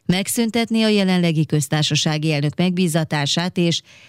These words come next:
erősíteni az alkotmánybíróság, valamint a bírói önigazgatás függetlenségét. A javaslat létrehozná a Nemzeti Vagyonvédelmi és Vagyonvisszaszerzési Hivatalt,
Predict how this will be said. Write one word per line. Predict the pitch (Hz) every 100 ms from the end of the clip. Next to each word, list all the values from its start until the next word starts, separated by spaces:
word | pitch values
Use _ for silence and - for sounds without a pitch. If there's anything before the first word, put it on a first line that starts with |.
| _
erősíteni | - 208 165 170 160 160 170
az | 170 156
alkotmánybíróság, | 233 247 226 190 185 175 175 170 165 - 180 185
valamint | 180 175 170 170 165
a | -
bírói | 165 180 156 143 143 131
önigazgatás | 151 151 151 147 160 151 156 151
függetlenségét. | 165 151 156 156 151 147 160 147 156 - - - - - _ _
A | -
javaslat | 202 294 285 247 220 190 - 202
létrehozná | 269 285 233 208 170 185 175
a |
Nemzeti | 208 247 208 190 185
Vagyonvédelmi | 165 175 185 190 196 190 180 190 190 190
és | 175 170
Vagyonvisszaszerzési | 180 180 160 156 147 139 147 147 147 151 156 165
Hivatalt, | 175 170 165 175 175